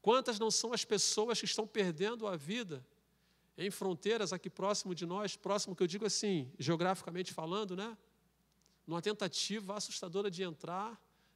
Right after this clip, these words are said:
nos Estados Unidos. Pessoas morrendo, irmão, no deserto, de fome, de sede.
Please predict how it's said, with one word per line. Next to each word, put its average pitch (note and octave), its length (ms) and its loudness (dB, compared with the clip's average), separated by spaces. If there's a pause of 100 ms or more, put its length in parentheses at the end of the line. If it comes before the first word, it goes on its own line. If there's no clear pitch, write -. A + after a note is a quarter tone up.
nos D3+ 160 -4
Estados G3 480 -2
Unidos. A#3+ 560 -8 (1200)
Pessoas F3+ 340 -2
morrendo, G3 460 2
irmão, D3+ 180 -4
no D#3 100 -8
deserto, E3 760 -4 (680)
de D#3 120 0
fome, E3+ 420 -2
de E3+ 100 -2
sede. D#3 520 -2